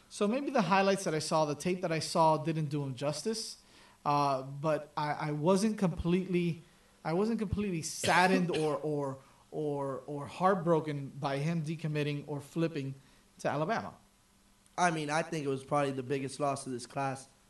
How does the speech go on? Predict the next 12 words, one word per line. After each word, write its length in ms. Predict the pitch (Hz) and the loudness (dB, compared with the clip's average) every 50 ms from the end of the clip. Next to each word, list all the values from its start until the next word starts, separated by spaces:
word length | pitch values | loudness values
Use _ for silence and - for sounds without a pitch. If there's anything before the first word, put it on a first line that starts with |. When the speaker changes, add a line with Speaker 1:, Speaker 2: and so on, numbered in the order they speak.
| _ - _ _ _ _ _ _ - | _ -20 _ _ _ _ _ _ -4
Speaker 2:
as 220 | 156 156 147 131 | -2 -2 -2 -2
of 80 | 139 127 | -6 -8
now. 400 | 131 135 139 135 120 120 123 - _ _ _ _ _ _ _ _ | -6 -6 -6 -6 -8 -10 -12 -16 _ _ _ _ _ _ _ _
Speaker 1:
Well, 120 | - 202 202 | -4 -4 -4
sure, 420 | - - 381 403 381 - 196 - - - | -4 -2 0 2 2 2 0 -2 -8 -12
of 100 | 143 - | -8 -4
Speaker 2:
'Cause 120 | 151 147 | -2 0
Speaker 1:
course. 140 | 135 233 - | 0 2 0
Speaker 2:
he's, 200 | 220 185 - - - _ _ _ _ _ _ - | 0 -2 -4 -12 -18 _ _ _ _ _ _ -8
in 160 | 160 165 156 | -6 -4 0
my 220 | 165 180 202 208 202 | 2 4 6 8 8
opinion, 560 | 190 190 190 - 185 180 170 156 151 139 | 6 6 4 0 -2 -2 -2 -2 -4 -6